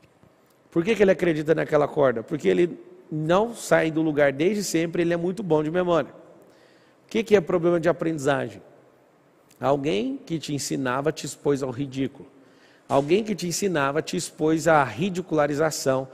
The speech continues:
Alunos na sua sala riram de você, seu professor debochou de você, algo maluco aconteceu. "Pablo, o que que você quer nos ensinar?" Eu quero te ensinar o seguinte:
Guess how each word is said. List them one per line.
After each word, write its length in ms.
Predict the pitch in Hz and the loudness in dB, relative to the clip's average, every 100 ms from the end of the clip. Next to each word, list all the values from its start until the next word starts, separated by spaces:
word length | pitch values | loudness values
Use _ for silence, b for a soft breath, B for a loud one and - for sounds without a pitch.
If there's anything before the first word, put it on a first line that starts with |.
| B B - | B B -4
Alunos 480 | 135 151 190 196 | 0 2 2 2
na 100 | 151 | -2
sua 200 | 147 156 | -2 -2
sala 320 | 143 151 147 131 | -2 -2 0 -2
riram 420 | - 165 160 135 | -4 -2 0 -2
de 80 | 120 | -2
você, 460 | 147 151 143 135 B B B - | -4 -2 0 0 B B B -8
seu 220 | - 202 | 2 2
professor 580 | 180 185 170 143 185 196 | 2 0 0 0 0 2
debochou 540 | 151 135 135 - 123 | 0 0 -2 -2 -4
de 80 | 120 | -2
você, 480 | 143 160 - 147 143 B B B | -2 0 0 -2 -2 B B B
algo 640 | 131 156 185 185 160 - - - - | 2 4 4 2 0 -4 -20 -20 -10
maluco 640 | 135 135 190 226 196 202 185 | -6 0 2 2 2 2 2
aconteceu. 600 | 165 147 151 - 127 95 - - - _ _ _ _ _ _ _ _ _ _ _ _ - _ | 0 0 -2 0 -4 -4 -14 -20 -20 _ _ _ _ _ _ _ _ _ _ _ _ -20 _
"Pablo, 320 | 202 180 165 | 6 6 4
o 40 | 151 | 0
que 180 | 233 | -4
que 80 | 220 | -4
você 120 | - | -4
quer 200 | 170 190 | 0 0
nos 200 | 190 170 | 0 -2
ensinar?" 540 | 185 165 165 147 117 - - - _ | -4 -2 -2 0 -2 -4 -18 -20 _
Eu 120 | 139 | -6
quero 220 | 131 170 165 | 0 0 0
te 120 | 170 | -4
ensinar 300 | 147 156 156 | -4 -2 -2
o 40 | |
seguinte: 540 | - 143 135 110 - | -2 -4 -4 -8 -14